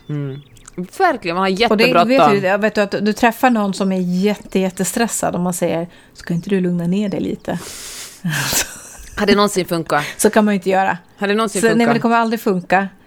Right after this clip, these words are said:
Speaker 2: Nej, aldrig funkat. Eh, men däremot så det är liksom, och det funkar jättedåligt på en själv också.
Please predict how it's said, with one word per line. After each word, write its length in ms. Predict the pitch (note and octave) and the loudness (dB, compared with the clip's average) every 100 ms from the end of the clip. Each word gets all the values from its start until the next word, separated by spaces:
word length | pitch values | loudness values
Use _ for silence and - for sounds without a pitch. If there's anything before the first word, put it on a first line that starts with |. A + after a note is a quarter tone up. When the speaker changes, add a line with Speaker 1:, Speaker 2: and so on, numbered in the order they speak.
| _ _ | _ _
Speaker 2:
Nej, 280 | F#3+ G3 F#3+ | -2 0 0
aldrig 280 | G3 F#3 F#3 | 0 -2 -6
funkat. 400 | E3+ - F#3 - - - - | -8 -6 -10 -10 -20 -20 -4
Eh, 220 | G3 F#3+ - | -2 -2 0
men 180 | G#3 G#3 | 0 2
däremot 340 | G#3+ G3+ F#3 | 2 0 -2
så 80 | G3 | -2
det 120 | G3+ | 0
är 240 | G3 G3 | 2 0
liksom, 260 | G3 F#3 - | -2 -2 -2
och 100 | G3+ | 0
det 60 | F#3+ | 0
funkar 260 | G3 F3+ | 0 0
jättedåligt 440 | F#3+ F3 F#3+ F#3 F3+ | 0 0 -2 -2 0
på 60 | |
en 100 | F3+ | -2
själv 320 | F3 F#3+ F#3+ - | 0 0 0 -2
också. 440 | A#3+ - - F3+ | -4 -2 -2 -2